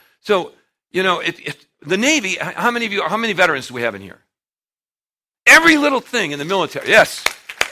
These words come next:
we applaud our veterans. But i-, if you're, if you're in the military, every little thing is a big deal.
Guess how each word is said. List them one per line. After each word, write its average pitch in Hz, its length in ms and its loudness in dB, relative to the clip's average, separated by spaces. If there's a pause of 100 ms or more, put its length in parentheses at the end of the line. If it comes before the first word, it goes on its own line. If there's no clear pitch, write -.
(140)
we 175 220 4
applaud 160 540 4
our 170 140 6
veterans. 180 520 2 (920)
But 175 200 2 (1300)
i-, - 160 -8
if 139 140 -10
you're, 233 220 4
if 160 240 -2
you're 220 140 2
in 220 60 0
the 196 60 -6
military, 170 500 -2
every 175 240 -2
little 143 200 -6
thing 131 200 -10
is 101 100 -14
a 95 60 -20
big 98 160 -14
deal. 71 200 -20